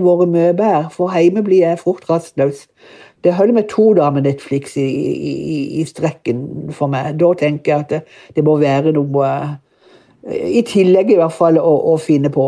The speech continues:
Så jeg er jo djupt takknemlig for at det ble lagt til rette for meg, at jeg kunne jobbe.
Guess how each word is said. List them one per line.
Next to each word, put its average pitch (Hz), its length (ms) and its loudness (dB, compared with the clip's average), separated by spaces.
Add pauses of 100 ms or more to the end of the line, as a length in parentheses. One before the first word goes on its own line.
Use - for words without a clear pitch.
Så 156 160 -2
jeg 180 220 2
er 156 80 4
jo 165 160 6
djupt 156 260 -2
takknemlig 151 640 -2
for 156 260 2
at 160 160 -4
det 156 160 2
ble 151 160 2 (540)
lagt 170 240 -2
til 151 100 0
rette 147 380 -2
for 254 240 4
meg, 147 260 0 (320)
at 160 80 -2
jeg 165 160 0
kunne 170 320 2
jobbe. 160 480 0